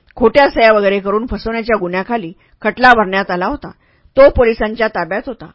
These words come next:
श्रीधर? काय त्याचा आणि माझा आता संबंध?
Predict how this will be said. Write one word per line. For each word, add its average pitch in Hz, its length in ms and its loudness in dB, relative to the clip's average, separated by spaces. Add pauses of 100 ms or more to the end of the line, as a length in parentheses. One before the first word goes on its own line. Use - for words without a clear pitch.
(320)
श्रीधर? 208 460 -4 (640)
काय 392 180 0
त्याचा 370 240 -6
आणि 269 100 -2
माझा 247 280 2
आता 233 180 0
संबंध? 202 440 -4